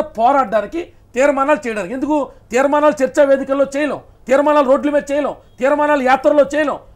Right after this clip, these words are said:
తీర్మానాలు ఓదార్పు యాత్రల్లో చేయలేం, తీర్మానాలు మనం అసెంబ్లీ సాక్షిగా చేయగలుగుతాం. అటువంటి అసెంబ్లీలో గడిచిన నాలుగున్నర సంవత్సరాలుగా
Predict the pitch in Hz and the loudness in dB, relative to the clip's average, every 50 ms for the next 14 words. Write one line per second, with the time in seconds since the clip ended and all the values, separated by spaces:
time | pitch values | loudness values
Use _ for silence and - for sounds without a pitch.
0 | _ - 247 285 294 294 294 294 294 294 294 277 233 - - - - 175 226 285 | _ -2 0 0 2 2 0 0 0 0 0 0 -2 -4 -6 -10 -4 0 2 4
1 | 302 311 294 - 302 285 285 - 269 285 277 277 285 294 302 262 180 - - - | 4 2 2 2 2 0 0 0 -2 -2 -2 -2 -2 -2 -2 -2 -4 -8 -12 -20
2 | - - - 185 226 240 262 262 254 262 262 262 233 247 277 285 240 - - 269 | -20 -14 -10 -8 -8 -6 -6 -6 -4 -4 -4 -4 -6 -6 -6 -4 -4 -2 -2 -2
3 | 277 294 294 - 240 240 - - 294 277 - 226 226 226 220 196 170 - - - | -2 -2 -4 -4 -4 -6 -6 -6 -8 -8 -8 -8 -12 -12 -12 -14 -14 -18 -20 -20
4 | - - _ - _ _ - 170 202 - 302 311 311 247 214 190 185 - 302 302 | -20 -20 _ -20 _ _ -4 -4 -4 0 0 0 0 0 -2 -6 -4 -2 -2 -2
5 | 269 233 208 180 214 262 - - - _ _ _ - - 226 294 202 320 302 285 | -2 -2 -6 -4 -4 -4 -6 -6 -12 _ _ _ -6 -4 -4 -2 0 -2 0 0
6 | 254 233 226 226 214 208 196 175 - 170 165 175 - 226 208 180 160 147 175 196 | 0 0 0 -2 -4 -6 -8 -8 -6 -6 -6 -4 -4 -4 -2 -2 -2 -2 -2 -4